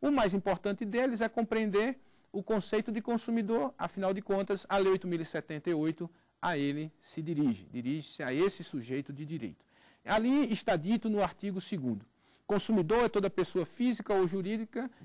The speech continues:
que adquire ou utiliza produto ou serviço como destinatário final. A partícula ou aí encontrada revela que a natureza jurídica da pessoa é irrelevante para a definição do sujeito,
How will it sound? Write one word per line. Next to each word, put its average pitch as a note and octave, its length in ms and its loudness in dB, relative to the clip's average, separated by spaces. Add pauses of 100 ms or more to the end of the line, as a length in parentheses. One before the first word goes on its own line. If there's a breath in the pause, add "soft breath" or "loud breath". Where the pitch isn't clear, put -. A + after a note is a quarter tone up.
que A3 100 0
adquire A#3+ 540 2
ou A#3 100 4
utiliza F3 440 0
produto G3 400 0
ou G#3+ 80 2
serviço A3 480 0
como A3 220 0
destinatário F#3 600 -2
final. C#3+ 420 -8 (320 soft breath)
A - 80 -2
partícula G#3+ 720 0
ou E3+ 400 4
aí D3 360 -4 (100)
encontrada B2+ 680 -2 (280 soft breath)
revela G3 480 2
que - 120 -4
a G3 60 2
natureza A#3 640 0
jurídica E3 640 -4
da D3 160 -2
pessoa A3 480 0
é B3 80 2
irrelevante A#3+ 680 2
para E3+ 220 2
a E3 40 -2
definição D#3+ 600 -6
do D#3 80 -8
sujeito, A2 440 -8